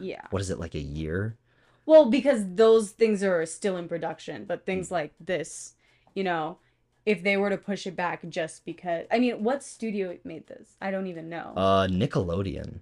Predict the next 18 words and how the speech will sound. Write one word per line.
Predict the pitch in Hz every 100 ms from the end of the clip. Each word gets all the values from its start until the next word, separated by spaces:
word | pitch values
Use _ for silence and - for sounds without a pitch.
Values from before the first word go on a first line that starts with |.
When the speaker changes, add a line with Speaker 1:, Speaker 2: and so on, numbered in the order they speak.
| -
Speaker 1:
Oh, | 226 226 196 151
okay. | 214 226 190
See, | 196 240 233 214
Speaker 2:
<laughs> |
Speaker 1:
that, | 185 208 202 - _ -
like, | - 196 - - - _ _ _ _ _ _ _ _ _
if | 233 202
they | 220
were | 226 233
to |
push | 233 214 202
it | 196
back | 180 175 -
because | 175 180 165 160 -
they | - 180
were | 170 170 156 131 -
afraid | 180 - 180 170
of | 165 160